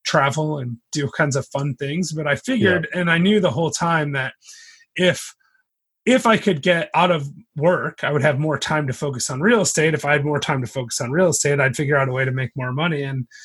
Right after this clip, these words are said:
Speaker 1: I told that to my wife, and she said, "Uh, okay, if you're sure." <laughs> And it's worked out. So it's, it was the right call, but, you know, it was a risk.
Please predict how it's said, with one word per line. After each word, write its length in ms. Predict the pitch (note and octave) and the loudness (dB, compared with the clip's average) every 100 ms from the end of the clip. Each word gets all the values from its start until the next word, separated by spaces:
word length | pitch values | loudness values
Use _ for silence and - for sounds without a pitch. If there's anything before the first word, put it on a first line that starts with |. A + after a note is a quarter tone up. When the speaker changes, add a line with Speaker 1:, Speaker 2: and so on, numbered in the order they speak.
| - - - | -20 -20 -14
Speaker 1:
I 120 | C3+ C3 | -10 -6
told 240 | - F3+ | -4 -2
that 140 | E3 | -4
to 100 | - | -4
my 160 | D#3 C3+ | -6 -6
wife, 320 | C#3 F#3 - | -4 -4 -4
and 100 | C#3+ | -8
she 140 | - C#3+ | -10 -8
said, 260 | - C3+ | -8 -8
"Uh, 380 | B2+ C3 C3 B2 B2+ C#3 | -10 -10 -10 -10 -12 -14
okay, 480 | - F#3+ F3 D#3+ | -2 0 2 0
if 100 | D#3 | -6
you're 100 | D#3 | -6
sure." 520 | C3+ - A#3+ G#3 F3+ - - - | -4 2 4 4 2 -2 -10 -16
<laughs> 280 | - - - | -16 -16 0
And 380 | C4 - A3+ E3 - - - | 0 2 0 0 -8 -20 -10
it's 120 | G#3 A#3+ | -4 0
worked 180 | A#3+ A#3+ | 2 4
out. 320 | G#3 C3 C#3 | 2 2 -2
So 260 | - E3 | 0 2
it's, 300 | E3+ D3 - | 2 0 -4
it 120 | D#3+ F3 | -4 -2
was 200 | E3+ D3+ | -2 0
the 80 | |
right 180 | F3 F3 | -2 -2
call, 300 | - G3+ D#3+ | 0 2 2
but, 200 | C#3 C3 - | -2 -6 -6
you 220 | E3 E3 | -2 0
know, 60 | D#3+ | 0
it 180 | E3 | 0
was 180 | E3+ D3+ | 0 0
a 80 | D#3+ | 2
risk. 300 | E3 F3+ - | 2 2 0